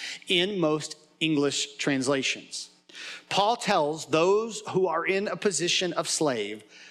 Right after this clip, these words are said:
to obey their earthly master. Paul writes so incredibly out of a heart that understands who God is and who we are in relationship to him. Notice,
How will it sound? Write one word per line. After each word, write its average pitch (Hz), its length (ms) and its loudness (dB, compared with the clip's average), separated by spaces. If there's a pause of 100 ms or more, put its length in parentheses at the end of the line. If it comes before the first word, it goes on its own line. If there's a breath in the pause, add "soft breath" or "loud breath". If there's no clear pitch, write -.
(140 loud breath)
to 175 200 0
obey 147 800 0
their 139 220 0 (100)
earthly 139 640 -2 (720)
master. 190 480 -2 (880 loud breath)
Paul 226 440 2
writes 151 480 0
so 247 400 2
incredibly 120 1000 -2 (320 loud breath)
out 160 100 2
of 160 120 0
a 165 120 4
heart 226 440 0
that 180 180 -2
understands 175 640 0
who 165 140 -4
God 156 380 2
is 120 680 -4 (320 loud breath)
and 147 160 0
who 196 260 -2
we 214 140 2
are 143 220 2
in 147 80 0
relationship 143 600 -2
to 143 80 -6
him. 143 300 -2 (280 loud breath)
Notice, 175 800 0